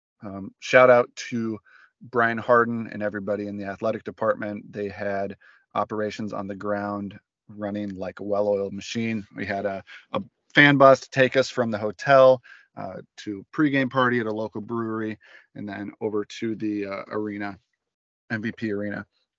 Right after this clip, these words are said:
Uh, it was great getting to talk with a lot of people. Some I've only met online. Um, Dolph Polian was there.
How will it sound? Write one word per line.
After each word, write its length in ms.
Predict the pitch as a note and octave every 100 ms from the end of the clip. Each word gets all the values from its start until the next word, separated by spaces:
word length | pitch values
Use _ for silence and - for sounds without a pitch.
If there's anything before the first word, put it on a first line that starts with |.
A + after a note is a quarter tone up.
| _
Uh, 260 | A2 A#2 A2+ - _ -
it 60 |
was 120 | A2+ G#2
great 240 | B2 A#2
getting 220 | A#2+ A2
to 60 | G#2
talk 380 | - A2+ A2+ -
with 200 | G#2+ - _ _ _ _ _ _ _ - - - _
a 100 | C3
lot 200 | C3 C#3+
of 60 | C3+
people. 420 | D#3 D3 D#3+ D3
Some 260 | - B2+ B2
I've 100 | B2
only 160 | B2+
met 160 | B2 A#2+
online. 720 | A#2+ A#2 A#2+ A#2+ B2 A#2 A#2 G2+
Um, 420 | F#2+ G#2 G2+ F#2 _ _ _ _ _ _ _ _ -
Dolph 240 | B2+ A#2+ -
Polian 380 | C3+ C#3 C#3
was 160 | C#3 B2
there. 340 | C#3 C3+ D3+